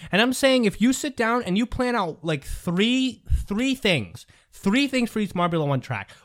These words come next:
One, one big feature, one track feature like this that's just a little odd, and then, like, one nice decoration place where it really shows that it's themed to the track.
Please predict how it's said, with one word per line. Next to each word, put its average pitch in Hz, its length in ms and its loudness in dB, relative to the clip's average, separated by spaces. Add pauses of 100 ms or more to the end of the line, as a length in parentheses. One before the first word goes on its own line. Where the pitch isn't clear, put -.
One, 220 440 2
one 220 300 0
big 220 200 -4
feature, 220 420 -4 (220)
one 202 240 0
track 226 340 -2
feature 208 300 -4
like 185 240 -2
this 190 220 -2
that's 175 140 -6
just 185 160 -4
a 175 40 -4
little 175 200 -2
odd, 165 340 2 (220)
and 156 180 0
then, 156 60 2
like, 151 180 -2
one 196 440 2
nice 185 280 0
decoration 170 720 -2
place 143 380 -4
where 147 120 -2
it 143 60 -4
really 160 240 -4
shows 151 380 0
that 139 100 -2
it's 127 140 -10
themed 147 200 0
to 131 60 -2
the 127 80 0
track. 101 320 -8